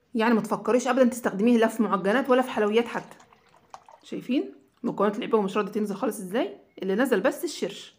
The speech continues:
وعلشان بقية مكونات العلبة مش هينزل من الفتحة دي، هجيب المقص ونفتحها عشان نشوف إيه اللي حصل للبن من جوه.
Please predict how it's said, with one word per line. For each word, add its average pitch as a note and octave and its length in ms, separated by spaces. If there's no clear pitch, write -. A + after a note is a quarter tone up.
وعلشان G3+ 460
بقية A3 260
مكونات G#3+ 360
العلبة G#3 300
مش F#3+ 220
هينزل A3 280
من F#3 80
الفتحة F#3+ 360
دي، B3 260
هجيب G3+ 280
المقص A3+ 400
ونفتحها G3 480
عشان G3+ 200
نشوف G3+ 280
إيه B3 140
اللي A#3 100
حصل A#3+ 260
للبن G#3+ 320
من F#3 120
جوه. - 340